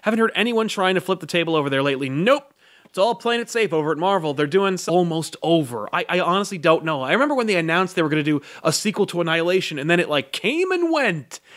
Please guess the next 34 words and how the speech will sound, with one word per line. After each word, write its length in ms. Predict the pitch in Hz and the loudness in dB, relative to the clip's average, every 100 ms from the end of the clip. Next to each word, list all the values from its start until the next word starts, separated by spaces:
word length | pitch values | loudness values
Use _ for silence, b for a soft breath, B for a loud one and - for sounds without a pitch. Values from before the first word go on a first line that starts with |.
| B B | B B
and 120 | 170 | -2
it 80 | 170 | 0
wasn't 260 | 208 233 | 0 0
even, 160 | 254 240 | 0 0
like, 160 | 247 | 0
an 80 | 233 | 0
event. 300 | 233 202 220 | 0 0 0
It 20 | |
was, 100 | 147 | -2
like, 120 | 139 131 | -2 -4
a 40 | |
two-part 480 | - 196 185 180 180 | -4 -4 2 2 2
story. 380 | - 165 165 120 | -2 0 0 0
I, 240 | 151 151 | -2 0
I 20 | |
have 100 | 151 | -2
no 300 | 143 160 170 | -2 -2 0
idea. 380 | 160 147 135 120 | 0 -2 -4 -6
It's 140 | 135 - b b | -8 -16 b b
really 640 | 110 120 160 180 175 190 | -14 -2 0 2 2 -2
weird, 680 | 180 139 151 170 208 233 214 - b b b | -4 -2 0 0 -2 -4 -10 -14 b b b
and, 340 | - 143 143 143 | -2 0 0 2
uh, 220 | 139 139 | 2 0
it, 160 | 151 - | -2 -6
it's, 300 | 143 - - - | -8 -12 -20 -16
it's 140 | 147 | -8
just 140 | - 156 | -6 0
kinda 160 | 160 | 0
like, 200 | 147 135 - | 2 0 0
I 160 | 165 | -2
hope 340 | 170 156 254 - | -2 -2 -2 0
that 140 | 214 | -2
Marvel 420 | 175 170 170 170 | 0 0 0 0
is, 320 | 143 170 147 | 0 -2 -2